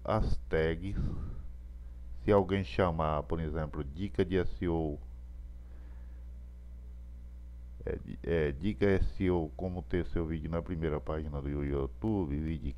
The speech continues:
que você pode ver que ele vai, vou abrir essa outra página aqui, vou, eu vou colar aqui.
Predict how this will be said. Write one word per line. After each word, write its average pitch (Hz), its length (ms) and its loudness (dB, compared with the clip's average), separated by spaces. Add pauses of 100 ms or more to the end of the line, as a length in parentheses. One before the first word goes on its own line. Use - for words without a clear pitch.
que 101 260 4 (1600)
você 85 440 -2
pode 80 720 0
ver 87 400 0
que - 200 -6
ele 87 160 2
vai, 85 340 2 (180)
vou 78 200 0
abrir 78 320 0
essa 82 220 2
outra 80 340 0
página 78 580 -2
aqui, 98 340 -6
vou, 82 380 -4 (2000)
eu 80 60 -2
vou 82 220 4
colar 73 460 2
aqui. 98 360 -4